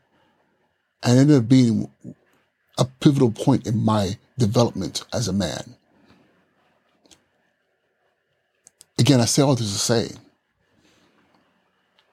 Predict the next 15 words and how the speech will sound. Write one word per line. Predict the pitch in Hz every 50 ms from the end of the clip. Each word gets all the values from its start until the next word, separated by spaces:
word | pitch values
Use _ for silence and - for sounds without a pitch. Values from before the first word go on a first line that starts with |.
| _ _ _ _ _ - _ _ _ _ _ _ _ _ _ - -
your | - 147 143 143 143
child's | 127 - - - 156 151 135 139 135 - -
school | - - - 127 139 135 120 - - - - - _ _ _ _ _ _ _ _ _ _ _ _ _ _ _ _ _ _ _ _ _ _ _ _ _ - _ _ _ _ _ _ _ _ _ _ _ _ _ _ _ _ _ -
needs | 185 147 139 -
to | - -
have | - - 123 110 101 - _ _
people | - - 180 175 - - 90
like | 76 - - - -
this | - - - - - - - - - _ _ _ _ _ _ _ _ _ _ _ _ _ _ _ _ _
who | - - 127 104
are |
pouring | - - - - 156 147 131 120 - -
into | 131 131 - 110
them | - 98 92 101 - _ _ _ _ _ _ _ _ _ _
continuously. | - - 123 110 104 - - - 160 165 135 107 80 - - - - 57 - - -